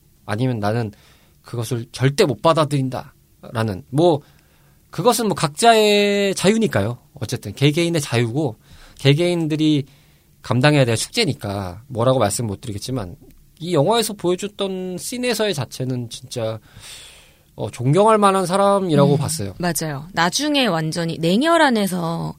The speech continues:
Speaker 2: 인간미가
Speaker 1: 그쵸,
Speaker 2: 넘치게
Speaker 1: 아주 따뜻한
Speaker 2: 되니까.
Speaker 1: 사람으로 바뀌었잖아요.
Speaker 2: 네.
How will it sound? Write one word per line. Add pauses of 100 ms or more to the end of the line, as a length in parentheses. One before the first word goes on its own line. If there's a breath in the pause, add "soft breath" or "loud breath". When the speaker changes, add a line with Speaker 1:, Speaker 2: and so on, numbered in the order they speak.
(160 soft breath)
Speaker 2:
인간미가
Speaker 1:
그쵸,
Speaker 2:
넘치게
Speaker 1:
아주
따뜻한 (340)
Speaker 2:
되니까.
Speaker 1:
사람으로
바뀌었잖아요.
Speaker 2:
네.